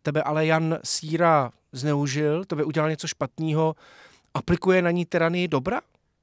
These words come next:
Protože já mám pocit, že, eh, Judita se snaží Sylvii dostat do nějakého nepohodlného momentu, z něhož ale může vyjít něco velmi důležitýho. To znamená, může nazřít nějakou pravdivou skutečnost nebo něco prostě,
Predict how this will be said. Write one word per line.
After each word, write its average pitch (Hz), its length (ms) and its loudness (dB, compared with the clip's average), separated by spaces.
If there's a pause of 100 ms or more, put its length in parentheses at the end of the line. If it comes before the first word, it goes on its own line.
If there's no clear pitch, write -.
(440)
Protože 180 400 2 (260)
já 151 100 -2
mám 180 140 0
pocit, 185 340 -4
že, 180 180 0
eh, 196 240 2 (640)
Judita 190 640 4
se 185 160 -4
snaží 175 320 -2
Sylvii 175 400 0
dostat 175 300 0
do 175 100 0
nějakého 175 640 0
nepohodlného 190 680 0
momentu, 143 720 -2
z 147 80 -4
něhož 208 260 8
ale 214 180 4
může 214 300 4
vyjít 196 260 -4
něco 202 260 0
velmi 208 220 2
důležitýho. 185 720 -2
To 135 120 -10
znamená, 151 320 -2
může 156 200 -2
nazřít 175 480 -2
nějakou 175 380 0
pravdivou 165 480 -4
skutečnost 160 760 -6
nebo 156 160 -6
něco 156 280 -4
prostě, 156 380 -8